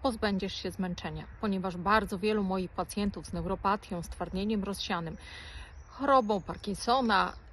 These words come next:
cierpi na złe samopoczucie i tym samym spadek nastroju, a także przewlekłe zmęczenie, o którym tutaj mowa. Dotyczy to również pacjentów nowotworowych i wszystkich pacjentów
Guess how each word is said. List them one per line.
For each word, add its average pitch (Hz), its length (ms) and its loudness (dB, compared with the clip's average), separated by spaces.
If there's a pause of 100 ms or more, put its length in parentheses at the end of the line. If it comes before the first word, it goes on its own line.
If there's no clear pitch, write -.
(100)
cierpi 320 440 -2
na 208 360 4 (220)
złe 214 260 2
samopoczucie 190 800 -4 (100)
i 220 80 -8
tym 214 220 -2
samym 190 520 0 (100)
spadek 180 480 -4
nastroju, 202 560 -2
a 175 100 -4
także 185 440 -2 (260)
przewlekłe 196 760 0 (140)
zmęczenie, 196 680 0
o 180 100 -2
którym 190 300 -4
tutaj 180 260 -4
mowa. 170 320 -2 (600)
Dotyczy 302 340 2
to 247 120 8
również 208 300 0
pacjentów 196 600 -4
nowotworowych 190 760 0 (100)
i 226 40 -6
wszystkich - 360 -4
pacjentów 208 580 -2